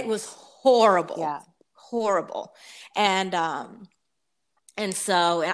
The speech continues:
Speaker 1: I don't, you know, I like to, for me, if I were in a situation like that, whatever, if I feel somebody being too empathetic,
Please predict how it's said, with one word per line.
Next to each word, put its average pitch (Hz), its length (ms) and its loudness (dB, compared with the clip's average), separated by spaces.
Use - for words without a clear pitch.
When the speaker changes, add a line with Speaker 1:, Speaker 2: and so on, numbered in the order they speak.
Speaker 1:
I 202 120 0
don't, 190 220 -4
you 175 140 -10
know, 165 80 -6
I 170 140 -2
like 170 220 -4
to, 175 160 -8
for 185 180 -6
me, 233 340 0
if 175 140 0
I 185 80 0
were 180 140 -4
in 170 60 -10
a - 20 -14
situation 170 520 -8
like 165 180 -8
that, 160 180 -2
whatever, 160 260 -4
if 160 100 -12
I 185 140 0
feel 180 300 -6
somebody 165 320 -8
being 160 260 -6
too 180 200 2
empathetic, 269 600 2